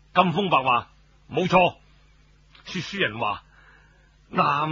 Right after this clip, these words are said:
陽府一貼堂金家藥鋪係幾十年嘅老字號，老朽世時亦食過一貼堂嘅驅蟲散，唔知閣下。」金風伯慘笑話：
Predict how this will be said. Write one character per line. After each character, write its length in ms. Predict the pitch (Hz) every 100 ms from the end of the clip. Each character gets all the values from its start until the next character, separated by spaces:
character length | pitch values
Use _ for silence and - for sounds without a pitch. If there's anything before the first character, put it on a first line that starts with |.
| 156
陽 320 | 156 151 160 139
府 240 | - 226
一 60 | 262
貼 460 | 262 - - 202 -
堂 300 | 127 131 127
金 400 | - 233 262 240
家 260 | 185 233 185
藥 220 | 156 147
鋪 480 | - 175 160 220 - - -
係 160 | 156 143
幾 400 | - 156 170 226
十 160 | - 170 -
年 240 | 139 110 104
嘅 80 | 151
老 240 | 151 120 131
字 260 | 147 147 120
號， 80 | 131 123 95 - _ - - - -
老 120 | 226
朽 320 | 247 233 277
世 260 | 262 233 220
時 440 | - 185 349 311
亦 40 | 220
食 160 | 196
過 160 | - 226
一 40 |
貼 360 | 269 - - 226 -
堂 140 | 113 95 104
嘅 140 | 147
驅 260 | 165 285 214
蟲 220 | 135 104
散， 520 | 104 - 123 135 226 285 - - - - 165
唔 80 | 151
知 200 | 359 330
閣 240 | 247 160
下。」 520 | 185 175 170 160 135 - _ _ _ _ _ _ _ -
金 100 | - 208
風 180 | 165 214
伯 140 | 170 -
慘 380 | - 135 160
笑 200 | 165 151
話： 300 | 143 120 104